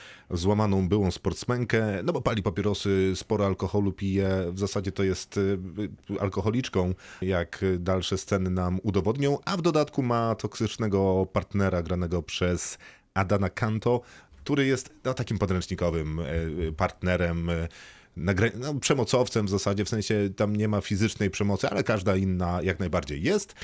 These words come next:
Pewnego dnia wybierają się w ramach rozrywki i spędzenia wieczoru na walki takie podziemne, e, czyli zupełnie bez sędziego, nielegalne, poza jakąkolwiek konfederacją i tam, y, też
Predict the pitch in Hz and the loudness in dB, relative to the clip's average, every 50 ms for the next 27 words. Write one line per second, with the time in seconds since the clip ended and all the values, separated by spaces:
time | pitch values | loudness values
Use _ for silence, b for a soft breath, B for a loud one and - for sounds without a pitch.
0 | B - 135 113 117 120 135 - - 180 143 151 123 104 107 113 123 143 147 120 | B 0 0 0 2 0 0 2 2 2 2 2 2 2 2 2 4 2 2 2
1 | 117 104 113 110 120 127 131 113 95 - - 123 120 120 120 120 b b b b | 2 4 4 4 4 2 2 0 0 0 0 0 2 2 0 -2 b b b b
2 | b b b b - - - 92 110 131 151 127 - 120 98 85 104 127 - - | b b b b -12 -6 -2 0 2 2 2 2 2 2 2 4 4 2 2 2
3 | - 113 - - 104 98 101 107 110 90 92 87 - 110 110 123 127 127 - - | 0 0 2 2 0 2 2 2 2 2 0 2 2 2 2 2 2 0 0 0
4 | 113 104 104 104 104 107 113 120 127 - - 92 85 82 107 107 107 104 98 - | 0 2 2 4 4 2 2 0 -2 -2 -4 -4 -2 2 4 4 4 4 0 -2
5 | - - 107 104 104 104 101 104 101 - - - - - 95 95 - - 101 - | -4 -2 0 2 4 4 4 2 2 -2 -6 -8 -4 -2 -2 -2 0 -2 -2 0
6 | - 110 92 92 95 107 87 80 71 67 62 - - - - 55 57 64 67 78 | 0 -2 0 2 2 2 2 0 -2 -6 -8 -12 -14 -20 -20 -16 -12 -10 -8 -8
7 | 76 - - 95 90 85 95 - 117 110 104 104 98 95 92 92 87 82 85 - | -6 -4 -4 -2 -2 -2 0 2 2 4 4 4 4 4 2 2 0 -2 -2 -4
8 | - 120 123 127 139 123 117 107 92 98 90 92 95 87 110 110 110 107 104 104 | -4 -6 -2 0 0 2 2 2 2 2 2 0 2 2 2 2 4 2 2 2
9 | 104 101 98 98 95 92 B B B B B B B 104 92 95 95 92 95 92 | 2 2 2 2 0 -2 B B B B B B B -2 0 2 2 2 2 0
10 | - 98 95 - 98 95 92 - - 98 92 - 92 85 92 117 151 - - 165 | 0 -2 0 0 2 2 0 0 0 -2 -2 -2 -2 0 0 0 0 0 -2 -2
11 | 131 107 - 113 113 110 110 85 98 98 92 - - 101 107 110 110 101 - - | -2 0 0 0 0 0 0 0 0 0 -2 0 0 0 2 2 2 0 0 -2
12 | - - | -2 -2